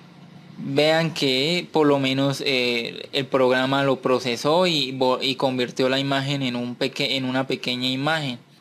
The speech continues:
Podemos darle clic a la imagen y nos lleva directamente al contenido.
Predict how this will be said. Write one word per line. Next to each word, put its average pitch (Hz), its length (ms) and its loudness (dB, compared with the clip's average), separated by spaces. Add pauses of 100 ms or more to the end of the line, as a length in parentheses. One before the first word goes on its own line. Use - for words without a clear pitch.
Podemos 139 400 4
darle 147 320 4
clic 165 300 0
a 143 100 2
la 131 140 2
imagen 151 500 -2 (760)
y 143 260 -2
nos 131 220 0
lleva 135 360 2
directamente 135 760 0
al 135 120 0
contenido. 131 720 -2